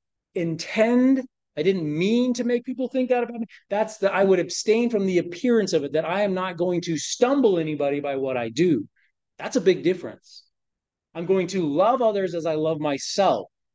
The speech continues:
to the extent that I would withdraw myself and not do that thing that would confuse them. We as believers have great liberty in Christ. We could do this,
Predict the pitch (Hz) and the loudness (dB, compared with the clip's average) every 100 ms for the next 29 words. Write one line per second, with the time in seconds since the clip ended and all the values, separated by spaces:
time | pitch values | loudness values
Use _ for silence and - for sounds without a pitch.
0 | _ _ _ _ _ _ 208 202 190 - | _ _ _ _ _ _ -2 0 0 0
1 | 202 185 170 165 160 151 147 - _ - | 0 2 2 2 2 0 0 -4 _ -14
2 | 143 147 208 262 220 165 156 - 139 117 | -2 0 2 0 0 -2 -2 -2 -2 0
3 | 143 190 - _ _ _ _ _ _ _ | -2 -2 -8 _ _ _ _ _ _ _
4 | _ _ _ - 147 156 202 214 147 220 | _ _ _ -10 -6 -4 -4 -6 0 2
5 | 226 220 208 - 233 247 208 180 165 165 | 4 4 2 -2 2 2 2 -4 -6 -4
6 | 196 180 226 269 208 165 135 95 _ _ | -2 0 2 2 2 0 -2 -4 _ _
7 | _ _ _ _ _ _ _ _ _ _ | _ _ _ _ _ _ _ _ _ _
8 | - 196 254 170 170 170 254 233 160 170 | -8 -4 -2 0 0 2 2 2 0 -2
9 | 151 135 180 202 165 156 185 202 180 170 | -4 2 2 4 0 0 0 -2 -2 -4
10 | 160 147 131 113 - _ _ - 170 170 | -2 -2 -2 -4 -12 _ _ -6 -6 2
11 | 208 156 160 160 262 277 - | 2 4 2 4 2 0 -12